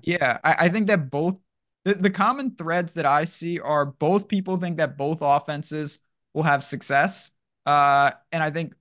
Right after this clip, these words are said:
in general, uh, there are still a good amount of people that have s-, that's, are soured on the quarterbacks relative to the slate.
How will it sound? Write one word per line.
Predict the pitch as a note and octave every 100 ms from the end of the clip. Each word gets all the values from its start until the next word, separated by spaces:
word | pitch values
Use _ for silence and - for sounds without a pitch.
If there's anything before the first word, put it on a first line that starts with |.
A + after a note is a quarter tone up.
| _
in | F3+ F3
general, | D3 D3 D#3+ E3+ E3+ E3+ -
uh, | D#3+ -
there | D3+ D#3
are |
still | D#3 - F3 E3 D3+
a |
good | D3 D#3
amount | D#3 D3 C#3+
of | C3+
people | - C#3+ C#3 C3+ B2+ - _ _ _ _ -
that | D3+
have | D3
s-, | C#3 - - _ D#3
that's, | D3+ - - -
are | B2 D#3+
soured | - F3 E3 E3 E3
on | D#3 D3
the |
quarterbacks | - D#3 C#3+ C#3+ C3+ -
relative | C3 C3+ B2+ C3 A#2
to | B2+
the | F2+
slate. | - - - -